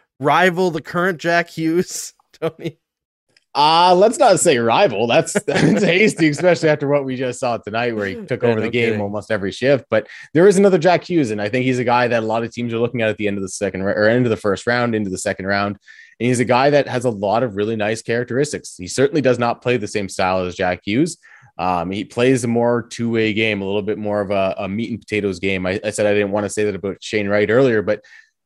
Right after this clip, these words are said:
Speaker 2: Jack Hughes does. He plays a very meat and potatoes game. He, sometimes he has a little bit of a funky release. He's, but, uh, overall, I think he's a really good two-way player, kind of a dual threat. He's able to score some goals, m-, set some plays up.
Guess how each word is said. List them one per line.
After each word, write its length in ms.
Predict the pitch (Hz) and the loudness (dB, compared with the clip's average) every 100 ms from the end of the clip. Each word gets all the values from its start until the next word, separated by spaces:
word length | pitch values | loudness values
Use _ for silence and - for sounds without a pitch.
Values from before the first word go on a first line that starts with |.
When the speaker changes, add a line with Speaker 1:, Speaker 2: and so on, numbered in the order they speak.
| _ | _
Speaker 2:
Jack 220 | 160 196 | 0 2
Hughes 220 | 226 214 | 2 2
does. 280 | 165 185 143 | 4 4 4
He 120 | - | -4
plays 240 | 104 135 131 | 0 0 2
a 20 | |
very 200 | 123 127 | 0 0
meat 120 | 120 | -2
and 100 | 120 | -8
potatoes 300 | - 113 107 | -6 -4 -2
game. 320 | 95 107 101 | 0 0 0
He, 220 | 92 95 - | -2 -6 -2
sometimes 400 | 160 156 160 139 | 0 2 2 4
he 60 | |
has 100 | 147 | 2
a 20 | 127 | 2
little 120 | 117 | -2
bit 100 | 110 | -4
of 60 | 92 | -8
a 40 | |
funky 300 | - 110 104 | -4 -4 -2
release. 520 | 98 131 165 151 135 | -2 2 4 4 0
He's, 180 | 107 98 _ _ _ _ 110 | -10 -16 _ _ _ _ -2
but, 220 | 117 - | -2 -2
uh, 140 | 120 - | -8 -2
overall, 380 | 147 117 127 | 0 4 6
I 120 | 139 117 | 6 2
think 160 | 127 | -2
he's 100 | 117 | -4
a 60 | 120 | -4
really 260 | 107 127 | 0 0
good 280 | 113 113 107 | 2 0 -2
two-way 320 | - 107 107 | -4 -2 -2
player, 480 | 101 101 101 104 104 101 | -2 -2 0 2 0 0
kind 180 | 120 | -2
of 80 | 123 | 0
a 60 | 110 | -4
dual 260 | 110 113 | -4 -4
threat. 340 | 110 - 107 107 | -4 -2 0 0
He's 160 | 101 104 | -2 -6
able 200 | 110 110 | -4 -6
to 60 | |
score 260 | - 110 110 | -4 -4 -4
some 180 | 110 107 | -4 -2
goals, 400 | 107 107 107 98 | 0 2 0 -4
m-, 160 | 101 101 | -10 -6
set 220 | 117 110 | -6 -6
some 100 | 110 | -4
plays 280 | 113 107 101 | 0 0 0
up. 220 | 107 | -2